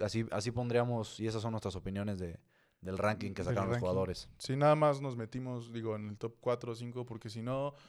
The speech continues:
Speaker 1: Ah, ya es una
Speaker 2: les
Speaker 1: fiesta, güey.
Speaker 2: podríamos, o sea, les traeríamos un capítulo de tres horas de, <laughs> del top cien. Entonces, así, así mejor.
Speaker 1: Sí, sí.
Speaker 2: Em.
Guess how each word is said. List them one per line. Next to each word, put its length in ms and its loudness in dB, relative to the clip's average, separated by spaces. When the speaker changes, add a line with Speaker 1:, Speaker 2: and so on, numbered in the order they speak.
Speaker 1:
Ah, 120 -2
ya 80 0
es 80 -4
una 80 2
Speaker 2:
les 100 -2
Speaker 1:
fiesta, 60 2
güey. 20 2
Speaker 2:
podríamos, 480 2
o 80 -12
sea, 100 -4
les 140 -2
traeríamos 440 2
un 80 -4
capítulo 400 0
de 80 -2
tres 240 -4
horas 360 2
de, 100 -4
<laughs> 240 -8
del 460 -2
top 180 2
cien. 320 -4
Entonces, 540 -10
así, 460 -2
así 160 -6
mejor. 460 -2
Speaker 1:
Sí, 280 -12
sí. 200 -14
Speaker 2:
Em. 200 -8